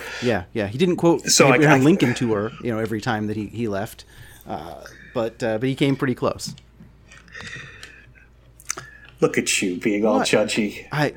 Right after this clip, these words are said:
Speaker 1: okay, I'm a little judgy,
Speaker 2: <laughs>
Speaker 1: little judgy. Um, yeah, uh, and, and I gotta say, I'm glad that, that, you know, we do see his, his wife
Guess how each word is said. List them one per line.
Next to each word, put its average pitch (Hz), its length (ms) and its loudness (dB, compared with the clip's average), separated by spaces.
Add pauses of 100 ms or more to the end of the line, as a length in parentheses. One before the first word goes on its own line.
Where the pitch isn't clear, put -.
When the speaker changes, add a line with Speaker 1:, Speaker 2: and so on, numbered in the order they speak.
(120)
Speaker 1:
okay, 117 400 -4
I'm 101 80 -4
a 127 120 2
little 135 280 6
judgy, 110 680 2
Speaker 2:
<laughs> - 0 -
Speaker 1:
little 165 340 6
judgy. 98 480 -4 (540)
Um, 98 520 0 (680)
yeah, 127 340 4 (400)
uh, 117 300 2
and, 135 260 0
and 131 200 0
I 127 80 2
gotta 143 180 6
say, 139 160 6
I'm 117 160 2
glad 113 380 0
that, 101 260 -2
that, 107 340 -4 (120)
you 123 80 -6
know, 110 80 -4
we 113 140 -4
do 143 160 0
see 123 240 0
his, 101 400 -4 (140)
his 113 240 -10
wife 104 420 -4